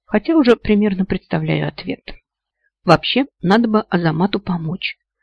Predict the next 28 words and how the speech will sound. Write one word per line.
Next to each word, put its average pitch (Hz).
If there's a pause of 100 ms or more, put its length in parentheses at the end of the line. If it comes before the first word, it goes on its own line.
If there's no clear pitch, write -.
(140)
а -
то 214
этот 208
духовник 208
из 151
него 190
уже 233
все 269
соки -
выпил, - (140)
пока -
мы 151
оперировали. - (680)
Но 196
меня 226
хватает 214
только 214
на 214
то, 359 (340)
чтобы, 202
не 185
вставая, 247
достать -
из -
холодильника 214
корзинку 196
подмерзших 160
фруктов -